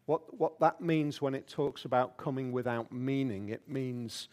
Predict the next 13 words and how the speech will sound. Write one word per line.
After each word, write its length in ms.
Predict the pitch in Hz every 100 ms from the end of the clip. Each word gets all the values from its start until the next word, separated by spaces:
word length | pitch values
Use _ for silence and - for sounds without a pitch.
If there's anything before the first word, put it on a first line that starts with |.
| - - -
that 200 | 151 -
the 80 | 151
fullness 840 | - - 165 175 202 196 185 -
of 140 | 170
a 40 | 170
lived 460 | 147 151 156 156
life, 800 | 143 139 143 117 82 - - - _ _ _ _ _ _ - - _ _ -
which 320 | 147 - -
brings 420 | 151 151 143 -
meaning 600 | 139 139 147 147 147 139
to 160 | - 143
that 260 | 123 135
individual, 880 | 147 131 123 117 131 101 117 104 90